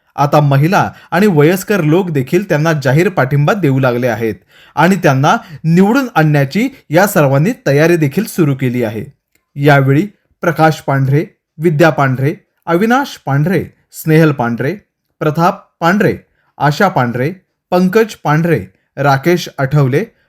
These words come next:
प्रदीप घाटगे, रामचंद्र सुतार, विश्वनाथ वायदंडे, जाधव सर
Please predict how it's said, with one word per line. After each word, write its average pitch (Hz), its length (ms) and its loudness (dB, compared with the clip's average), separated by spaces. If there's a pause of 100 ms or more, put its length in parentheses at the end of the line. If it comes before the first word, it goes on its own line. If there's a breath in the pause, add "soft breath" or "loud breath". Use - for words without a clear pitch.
(180)
प्रदीप 180 420 2
घाटगे, 147 680 -4 (360)
रामचंद्र 147 580 0
सुतार, 143 420 -2 (440)
विश्वनाथ 190 680 0
वायदंडे, 143 680 0 (360)
जाधव 156 360 4
सर 135 260 -4